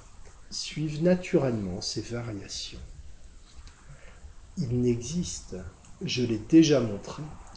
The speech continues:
aucun parallélisme entre le développement du caractère et celui de l'intelligence.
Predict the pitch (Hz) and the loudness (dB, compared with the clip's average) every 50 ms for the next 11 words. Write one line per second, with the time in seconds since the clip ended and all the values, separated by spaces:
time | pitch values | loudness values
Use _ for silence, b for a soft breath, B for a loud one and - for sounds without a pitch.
0 | B B B B B B - - 240 214 196 - - - - 127 113 - - - | B B B B B B -6 0 2 2 2 2 0 0 0 0 0 -2 -4 -10
1 | - - 170 160 147 139 127 117 113 110 107 113 135 156 - - - - - - | 0 4 4 4 6 4 2 2 0 -2 -4 -4 -6 -6 -4 -4 -6 -4 -4 -6
2 | 101 92 - - - - - 170 143 143 - - - 135 120 120 120 113 113 - | -6 -6 -6 -10 -12 -6 0 2 2 2 2 4 6 6 8 8 6 4 4 8
3 | 165 190 180 156 156 143 120 - - 120 104 98 95 98 - - - - 101 - | 10 10 10 10 8 6 6 4 0 -4 -6 -6 -8 -10 -12 -14 -10 -10 -8 -8
4 | 123 127 - - - 175 170 170 160 147 - - - - - - 180 - 156 - | -8 -8 -10 0 2 4 6 6 4 4 0 -4 -8 -8 -4 0 0 0 0 0
5 | - - 139 120 127 143 156 151 127 117 107 98 101 110 113 110 - - - 120 | 0 2 2 2 0 -2 -4 -6 -4 -4 -4 -4 -2 -4 -6 -6 -6 -8 -8 -8
6 | 98 98 - - 95 85 - - - - - - - - - | -8 -8 -10 -10 -10 -10 -12 -14 -14 -14 -14 -14 -14 -16 -18